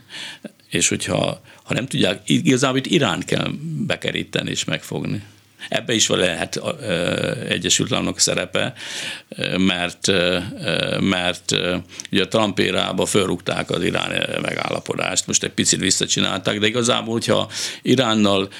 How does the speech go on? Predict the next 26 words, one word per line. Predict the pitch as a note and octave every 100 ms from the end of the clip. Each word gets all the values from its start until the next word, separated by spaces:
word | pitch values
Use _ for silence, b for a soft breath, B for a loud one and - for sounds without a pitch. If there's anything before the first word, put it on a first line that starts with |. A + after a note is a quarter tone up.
| B
ö, | - F#2 F2+ F#2 - - F#2 -
egyenjogúbb | A#2+ A#2 G#2+ G2 - - - - - - G#2+ G#2+ F#2+ G2+ -
alapon | - G#2+ G#2 G#2 G#2+ -
tárgyalnának, | G2+ G2 G2+ G#2+ A2 A2 A2+
akkor | B2 A2+ A#2
lehet, | A#2 G#2
hogy | -
ezt | F#2 -
is | -
lehetne | F2 - -
moderálni. | - - - E2+ E2 F#2
Nem | G#2+ G2+
lehetne | F2+ - F#2+
teljesen | - F2 - F#2
megszüntetni, | G2 - G#2+ - G#2+ A2
de | G#2 G#2+
lehetne. | F#2+ F2 F2 G2
Tehát | F#2+ G2+
itt | A#2 B2
azért | A#2+ A#2+
a |
diplomáciának | A#2+ C3 C3+ A#2 A2+ C3 A#2+ A2+
is | A2+
nagy | A#2
szerepe | - - E2+ -
van, | F2+ G2 B2